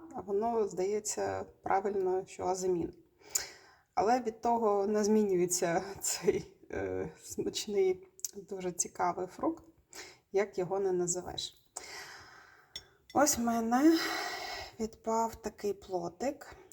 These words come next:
Тут він тримався. Це сорт Sunflower. Е, плот середнього розміру, це не найбільший.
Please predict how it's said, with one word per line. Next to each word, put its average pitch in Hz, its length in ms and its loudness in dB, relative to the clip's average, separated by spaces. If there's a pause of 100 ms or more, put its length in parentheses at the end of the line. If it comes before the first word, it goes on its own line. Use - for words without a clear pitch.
(160)
Тут - 240 -6
він - 120 2
тримався. 220 920 -2 (540)
Це 240 680 -2 (200)
сорт - 560 -4
Sunflower. - 720 -4 (1400)
Е, 190 480 2 (220)
плот 294 500 0 (180)
середнього 254 880 0
розміру, 302 800 6
це 233 260 -2
не 226 260 -2
найбільший. 269 920 2